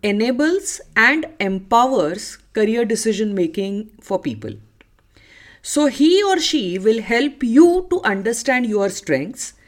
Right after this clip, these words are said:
discover your personality and interests, evaluate your skills and competencies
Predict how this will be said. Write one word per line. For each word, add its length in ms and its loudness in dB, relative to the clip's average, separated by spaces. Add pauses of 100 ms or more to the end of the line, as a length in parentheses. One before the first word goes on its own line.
(460)
discover 560 2
your 260 2
personality 880 -2
and 280 0
interests, 680 -6 (760)
evaluate 640 2
your 220 -2
skills 460 0
and 200 -2
competencies 960 -4